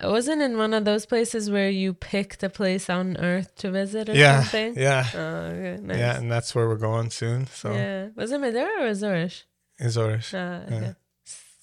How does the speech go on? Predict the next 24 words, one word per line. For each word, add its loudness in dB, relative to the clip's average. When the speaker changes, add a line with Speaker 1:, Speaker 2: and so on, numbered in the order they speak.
Speaker 1:
very 0
close. -4
Speaker 2:
Same 0
thing. -10
Speaker 1:
Not -4
really. -10
Speaker 2:
Close. -8
Speaker 1:
<laughs> -14
Speaker 2:
Same 4
Speaker 1:
I 2
Speaker 2:
country. 6
Speaker 1:
know, 8
'cause 4
I've 2
been -2
to -6
both. -2
Speaker 2:
Same 6
country. 0
Speaker 1:
<laughs> 0
Speaker 2:
Um, 2
yeah, 10
and 6
then 6